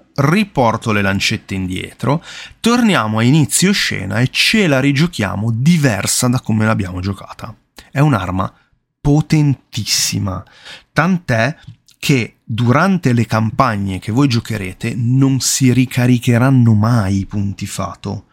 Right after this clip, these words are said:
Cioè, sono persi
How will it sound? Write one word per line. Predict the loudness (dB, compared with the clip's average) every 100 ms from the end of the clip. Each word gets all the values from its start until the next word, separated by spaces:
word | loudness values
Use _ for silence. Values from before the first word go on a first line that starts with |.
| _ _ _ _ _ _ _ _ _
Cioè, | -2 -2 -2 -8 _ _
sono | -8 0 2 0 -2
persi | 0 0 0 -2 0 0 0